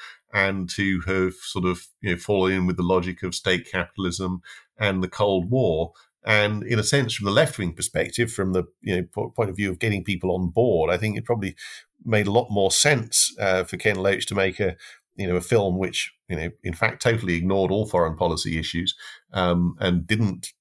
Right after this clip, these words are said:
cover tricky issues like the end of the government and the Bevan Gaitskell split. Um, you know, from, from the sort of the raising people's emotions, the sort of going pure celebration, people probably wouldn't have turned out to say,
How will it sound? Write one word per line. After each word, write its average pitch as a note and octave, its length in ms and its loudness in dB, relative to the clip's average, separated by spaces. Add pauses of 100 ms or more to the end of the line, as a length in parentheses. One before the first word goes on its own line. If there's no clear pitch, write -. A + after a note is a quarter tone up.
(140)
cover F2+ 300 2
tricky F2+ 420 0
issues F2 340 0
like F2 200 2
the E2+ 120 0
end G#2 240 2
of E2+ 100 -2
the E2 100 -4
government E2+ 460 0
and F2 120 -2
the E2+ 40 -2
Bevan F2 540 2 (380)
Gaitskell F2+ 420 0
split. - 460 0 (420)
Um, G2 520 2 (120)
you A#2+ 80 0
know, G2 160 4
from, G#2 360 0
from G#2+ 180 2
the G2+ 80 -2
sort G#2 180 -2
of F2+ 140 -6
the F#2+ 320 0 (200)
raising G#2+ 440 2
people's F2+ 300 -2
emotions, F#2 680 2
the G2 180 2
sort G#2 160 -4
of F#2+ 140 -6
going G#2+ 360 2
pure G#2 560 4 (260)
celebration, F#2 800 2
people A2+ 240 0
probably A2 400 -2
wouldn't B2 320 2
have F#2 120 -10
turned F#2 300 2
out G2 220 2
to F2+ 80 -10
say, F#2+ 440 2